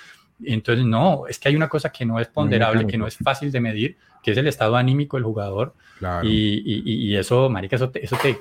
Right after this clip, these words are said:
Speaker 1: qui-, te, te compensa absolutamente todo. Un jugador
Speaker 2: Sí.
Speaker 1: bien mentalmente corre más que un jugador que apenas acaba de entrar, pero que no esté
Speaker 2: Sí,
Speaker 1: todavía
Speaker 2: sí.
Speaker 1: con,
Speaker 2: No,
Speaker 1: con
Speaker 2: y
Speaker 1: la
Speaker 2: tener
Speaker 1: mente
Speaker 2: la
Speaker 1: abierta para
Speaker 2: confianza
Speaker 1: entrar.
Speaker 2: de un gol, se te ha abierto el arco en los últimos dos partidos,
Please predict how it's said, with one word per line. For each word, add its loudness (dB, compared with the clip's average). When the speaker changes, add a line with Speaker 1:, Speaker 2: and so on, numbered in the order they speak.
Speaker 1:
qui-, -6
te, 2
te -6
compensa 0
absolutamente 0
todo. 0
Un 4
jugador 6
Speaker 2:
Sí. -2
Speaker 1:
bien 4
mentalmente 0
corre 6
más 4
que 0
un 4
jugador 2
que 4
apenas 2
acaba 0
de 0
entrar, -6
pero 0
que -6
no -2
esté 0
Speaker 2:
Sí, 2
Speaker 1:
todavía 2
Speaker 2:
sí. -4
Speaker 1:
con, -4
Speaker 2:
No, -10
Speaker 1:
con 0
Speaker 2:
y 2
Speaker 1:
la 2
Speaker 2:
tener 2
Speaker 1:
mente -
Speaker 2:
la 4
Speaker 1:
abierta 2
para 0
Speaker 2:
confianza 0
Speaker 1:
entrar. 4
Speaker 2:
de 0
un -2
gol, 2
se -2
te -2
ha 2
abierto 0
el 2
arco 0
en 2
los -2
últimos -2
dos -4
partidos, -2